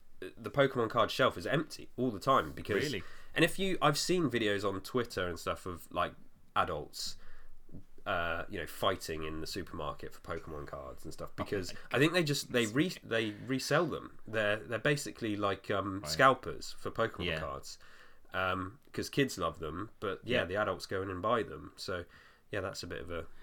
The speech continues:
Speaker 2: There's a massive demand for openings now, isn't there? Especially
Speaker 1: Yeah,
Speaker 2: with,
Speaker 1: that's
Speaker 2: uh,
Speaker 1: it.
Speaker 2: s-,
Speaker 1: Yeah.
Speaker 2: media and stuff.
Speaker 1: Yeah.
Speaker 2: And,
Speaker 1: Um,
Speaker 2: so, so yeah, but,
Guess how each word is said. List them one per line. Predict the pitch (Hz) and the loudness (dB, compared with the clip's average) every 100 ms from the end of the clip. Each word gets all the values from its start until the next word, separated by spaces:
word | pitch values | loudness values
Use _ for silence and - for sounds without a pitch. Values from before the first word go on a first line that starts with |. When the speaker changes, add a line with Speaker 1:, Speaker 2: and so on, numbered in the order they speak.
| - | -6
Speaker 2:
There's | - 143 | -4 -2
a | |
massive | 156 160 - 139 | 2 2 4 2
demand | 127 123 123 120 | 2 4 4 2
for | 120 - | -2 2
openings | 127 120 117 87 78 76 - | 0 0 -2 -2 -4 -8 -6
now, | 76 92 | -4 -4
isn't | 90 | -4
there? | 78 73 | -8 -10
Especially | - - 170 | -6 4 8
Speaker 1:
Yeah, | 190 | 8
Speaker 2:
with, | 110 123 | 8 2
Speaker 1:
that's | 147 - | -2 2
Speaker 2:
uh, | 185 | 2
Speaker 1:
it. | |
Speaker 2:
s-, | 87 - - - | 2 -4 -10 -2
Speaker 1:
Yeah. | 127 | 0
Speaker 2:
media | 90 85 80 | 0 -6 -10
and | - | -10
stuff. | 71 - - - | -12 -12 -16 -6
Speaker 1:
Yeah. | 110 85 - - - - - - - - - - | -4 -4 -6 -10 -12 -12 -14 -14 -16 -18 -20 0
Speaker 2:
And, | 131 127 | 6 8
Speaker 1:
Um, | 123 123 | 8 6
Speaker 2:
so, | - 165 - - | 4 2 0 -4
so | - 170 | 0 4
yeah, | 165 139 | 6 6
but, | 135 | 2